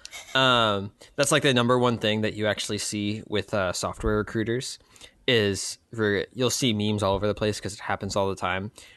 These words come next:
where a recruiter will be like, "Yeah, we need a person who's got ten years of experience of Java," and then they'll get in the interview and it's like, "You mean JavaScript? Like, I shouldn't be applying for this job."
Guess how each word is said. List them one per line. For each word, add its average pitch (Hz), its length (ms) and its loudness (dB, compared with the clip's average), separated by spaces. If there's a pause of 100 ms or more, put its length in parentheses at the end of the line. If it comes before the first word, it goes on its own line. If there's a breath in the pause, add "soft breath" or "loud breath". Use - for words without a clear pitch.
(160 loud breath)
where 123 120 0
a 120 40 2
recruiter 127 380 0
will 123 60 0
be 123 100 -8
like, 120 200 -8
"Yeah, 170 180 -2
we 135 120 0
need 151 220 0
a 143 320 2
person 151 320 -2
who's 143 200 -2
got 131 280 -4
ten 151 160 -2
years 143 220 0
of 135 60 -2
experience 139 400 -6
of 117 80 -8
Java," 131 460 2
and 107 120 -2
then 110 120 2
they'll 107 100 2
get 113 120 0
in 90 60 -4
the 104 120 -4
interview 104 220 -2
and 110 100 -2
it's 104 120 -6
like, 95 160 -6
"You 101 80 -6
mean 95 160 -6
JavaScript? 92 580 -8
Like, 92 180 -4
I 92 100 -8
shouldn't 95 380 -8
be 95 120 -6
applying 90 340 -6
for - 140 -18
this 73 140 -14
job." - 280 -14